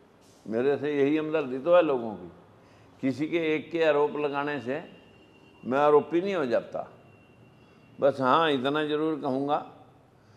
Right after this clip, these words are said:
किसी को आदत होती है शोर मचाने की और कोई खामोशी से सह लेता है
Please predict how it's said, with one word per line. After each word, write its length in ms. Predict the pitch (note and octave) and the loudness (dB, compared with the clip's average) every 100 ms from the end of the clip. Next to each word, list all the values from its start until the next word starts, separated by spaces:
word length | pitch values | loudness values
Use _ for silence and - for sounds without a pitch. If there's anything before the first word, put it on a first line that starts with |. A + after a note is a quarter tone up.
| _ _ _ _ - | _ _ _ _ -6
किसी 240 | C#3+ D#3+ | -4 -2
को 140 | D#3+ E3 | 2 8
आदत 380 | C#3+ D3 E3+ | 8 8 6
होती 320 | E3 D#3 - C#3+ | 2 -2 -4 0
है 140 | D3 | 0
शोर 200 | A#2+ D3+ | 0 -2
मचाने 440 | D#3+ D3+ D#3 D#3+ D#3 | -2 -4 -4 -4 -6
की 140 | C#3+ | -6
और 220 | - D3 C#3+ | -2 0 0
कोई 260 | C#3+ D3 | 0 0
खामोशी 520 | D3+ C3 C3 C3+ - D3 | 0 -4 -2 -4 -6 -10
से 160 | C#3+ | -8
सह 220 | C#3+ - D#3 | -8 -2 -2
लेता 360 | C3 G#2 C#3+ | -2 -4 -6
है 260 | D3 F#3 G3 | -4 -6 -8